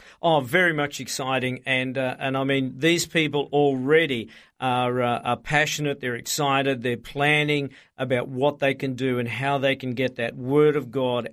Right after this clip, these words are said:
out there on the streets, into people's hands. Um, and they're, they're already very much in the planning stages for that.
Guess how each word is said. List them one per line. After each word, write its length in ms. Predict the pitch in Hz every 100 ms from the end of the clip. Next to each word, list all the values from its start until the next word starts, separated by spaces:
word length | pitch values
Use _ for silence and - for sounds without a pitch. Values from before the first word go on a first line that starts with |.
| 135
out 260 | 135 131
there 280 | 127 120 117 -
on 220 | 147 160
the 80 | 156
streets, 540 | - 135 120 117 -
into 300 | 143 160 147
people's 420 | 147 139 131 123
hands. 460 | 127 120 117 117 113 - - - -
Um, 440 | 123 123 120 123 -
and 200 | 131 127
they're, 280 | 139 139 120
they're 220 | 131 151
already 220 | 147 139
very 220 | 127 139 135
much 200 | 120 143
in 80 |
the 60 | 123
planning 320 | - 120 113
stages 420 | 110 120 113 117
for 220 | - 117 107
that. 180 | 107